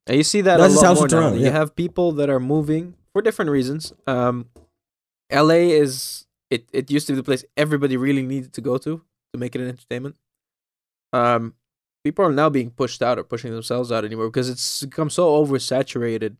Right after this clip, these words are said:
Speaker 1: And you, speaking of Instagram thoughts or, like, th-, what they say, like, every person in L A is an out of work actor with a script.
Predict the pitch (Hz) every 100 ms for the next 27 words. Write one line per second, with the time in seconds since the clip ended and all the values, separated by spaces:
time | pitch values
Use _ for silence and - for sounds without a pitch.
0 | _ _ _ _ _ - 110 110 - -
1 | 131 120 127 120 107 - 123 117 113 104
2 | 110 - 120 127 - 101 98 92 104 101
3 | _ _ _ _ _ _ _ _ _ 143
4 | - _ _ _ 131 156 196 226 214 180
5 | 156 - 151 156 160 151 - _ _ -
6 | 143 147 139 127 123 127 127 117 120 117
7 | 113 127 120 120 120 92 113 131 120 107
8 | - 127 127 _